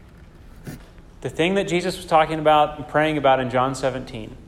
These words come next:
the thing that John is going round and round and round about in First John. Every person here, every person in this church, that is the most important thing in your life.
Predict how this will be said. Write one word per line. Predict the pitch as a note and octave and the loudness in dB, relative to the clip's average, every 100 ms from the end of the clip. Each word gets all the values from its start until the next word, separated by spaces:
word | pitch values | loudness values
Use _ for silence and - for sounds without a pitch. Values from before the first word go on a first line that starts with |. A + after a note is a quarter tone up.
| - - | -18 -6
the | |
thing | A#2+ E3 | -2 2
that | E3+ B2 | 2 4
John | B2 D3+ D#3+ E3 D#3+ | 6 8 8 6 4
is | C#3+ C3 | 0 0
going | D#3 D3 C#3+ B2+ | 4 4 4 2
round | B2 C#3+ D#3+ D#3+ | 0 2 0 0
and | D3+ | -2
round | D3 D3+ D3 | 0 0 0
and | C#3 | -2
round | C#3+ D3+ C#3 | 0 0 -2
about | A#2 C3+ B2+ - - - | 4 6 4 2 -10 -10
in | C3 | -10
First | B2+ C3+ C3 - | -4 -2 -4 -4
John. | A2+ G#2 - - - - - - - - - - - - - - - - - - - - - - | -4 -4 -10 -20 -20 -20 -20 -20 -20 -20 -20 -20 -20 -20 -20 -20 -20 -20 -20 -20 -20 -20 -20 -2
Every | C3+ D3+ F3+ F3 | 0 0 -2 -4
person | - E3+ E3+ D#3+ D#3 | -2 -2 -2 -6 -8
here, | C#3+ - D3+ C3 A#2+ A#2+ - | -10 -8 -4 -2 -4 -8 -6
every | C3 D3+ | -4 -2
person | E3 D#3 C#3 | -2 -4 -4
in | C3 C3+ | -6 -6
this | C#3 - | -6 -8
church, | - E3 A2 - - - - - - - - | -4 -4 -4 -8 -18 -20 -20 -20 -20 -12 0
that | C#3+ | 0
is | D3 A#2+ | 0 -2
the | C3+ E3 | -4 0
most | D#3+ D#3+ | -2 -2
important | C#3+ C#3 C#3+ D3 C3+ | -6 -2 -2 -2 -6
thing | C3 C3 | -6 -6
in | B2 | -8
your | A#2+ | -6
life. | A2+ - | -6 -8